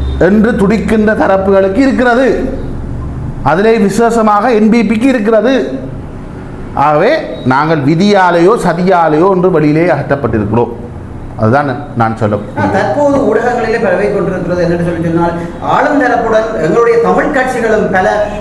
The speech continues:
Speaker 2: ஆ, சேர்ந்து போட்டியிடுவதா? அது சம்பந்தமாக உங்களுடைய கருத்து?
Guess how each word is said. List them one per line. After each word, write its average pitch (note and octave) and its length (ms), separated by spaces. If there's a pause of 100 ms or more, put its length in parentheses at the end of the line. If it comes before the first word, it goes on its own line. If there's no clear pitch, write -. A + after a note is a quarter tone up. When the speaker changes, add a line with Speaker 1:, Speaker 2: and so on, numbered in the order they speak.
(120)
Speaker 2:
ஆ, F#3 60 (580)
சேர்ந்து C4 840
போட்டியிடுவதா? A3 580 (680)
அது - 140
சம்பந்தமாக F#3 400
உங்களுடைய C#3+ 320
கருத்து? - 220